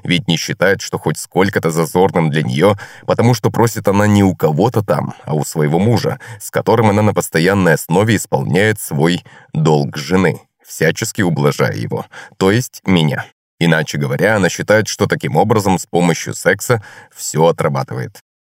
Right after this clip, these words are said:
И хоть в здешнем обществе это в порядке нормы, но лично меня это несколько смущает, ведь одно дело, если бы она с этого ничего не получала или вовсе чем-то жертвовала,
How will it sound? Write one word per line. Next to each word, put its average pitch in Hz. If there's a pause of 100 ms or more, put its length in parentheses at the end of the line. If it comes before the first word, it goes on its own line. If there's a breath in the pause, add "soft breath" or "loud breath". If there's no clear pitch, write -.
И 95
хоть 135
в 123
здешнем 104
обществе 90
это 85
в -
порядке 87
нормы, 98 (280 loud breath)
но 92
лично 123
меня 101
это 113
несколько 90
смущает, 78
ведь 73
одно 85
дело, 87
если 73
бы 71
она 82
с -
этого 90
ничего 78
не 90
получала 101 (300 loud breath)
или 117
вовсе 92
чем-то 85
жертвовала, 104